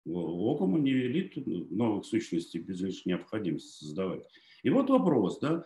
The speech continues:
действительно это новая сущность, есть какая-то самость у исполнения и по действию по исполнению или нет, там, в общем, никакой самости, а если есть, то уж не столько оно отличается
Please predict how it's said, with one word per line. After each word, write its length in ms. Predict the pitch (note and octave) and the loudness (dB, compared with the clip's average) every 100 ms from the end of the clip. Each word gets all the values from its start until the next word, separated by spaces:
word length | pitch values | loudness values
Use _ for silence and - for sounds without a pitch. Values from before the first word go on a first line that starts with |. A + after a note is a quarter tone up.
| - | -6
действительно 460 | A2+ A2+ A3+ A3+ E3+ | -6 -2 -2 2 0
это 160 | D#3+ | 2
новая 380 | B2+ D3 D#3+ C3+ | 4 6 4 2
сущность, 560 | A#2 B2 A2+ G#2+ G2 - _ - | 0 0 0 -2 -6 -10 _ -2
есть 220 | D#3 - | 0 0
какая-то 340 | - C3 A2 | 0 2 0
самость 480 | - A#2 G#2+ F2+ - | 2 2 2 0 -2
у 80 | F#2+ | -4
исполнения 640 | F#2+ - G#2 G#2 F2+ F2 F2+ | -2 -2 2 2 4 2 0
и 20 | |
по 160 | F2+ | -2
действию 380 | F2 F#2 F#2 - | -4 -4 -6 -10
по 80 | E2+ | -12
исполнению 560 | D#2 E3+ D#2+ D#2+ D#2 C#3 | -8 -6 -4 -4 0 2
или 120 | D#3+ | 2
нет, 200 | C#3 B2+ - | 0 -2 -4
там, 180 | A2+ A2+ | -2 -2
в 40 | |
общем, 240 | A2+ - G#2+ | -4 -4 -6
никакой 320 | G#2+ A#2 A2 | -4 -2 -2
самости, 500 | D#3 C3+ - - - - | 0 0 0 -4 -16 -12
а 140 | G#2+ A2 | -2 0
если 340 | C#3 C3 C3 | 0 0 0
есть, 240 | D#3 F#3 - | 2 0 0
то 100 | C#3+ | -2
уж 140 | - | 0
не 140 | C#3 | -2
столько 420 | C#3+ - G3+ - B2 | -2 -2 -2 0 2
оно 280 | C3 B2 A2+ | 4 4 2
отличается 640 | B2+ B2+ G#2+ D#2+ - - | -2 0 0 0 -4 -14